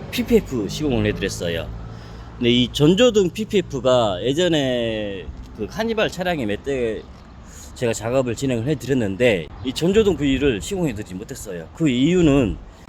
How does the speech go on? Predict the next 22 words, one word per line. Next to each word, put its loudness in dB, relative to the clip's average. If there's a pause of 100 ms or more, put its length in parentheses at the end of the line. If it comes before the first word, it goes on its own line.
재단 4
프로그램이 4
있는데 2
그 -16
프로그램이 2 (360)
없는 4
관계로, 2 (200)
이 -12
전조등 0
부위가 -2
없는 2
관계로 -2
시공을 -2
못 -4
해드렸거든요. -6 (460)
근데 0
이번에 2 (280)
이 -4
피피에프 -2
패턴이 -2
업데이트가 -2
되면서 0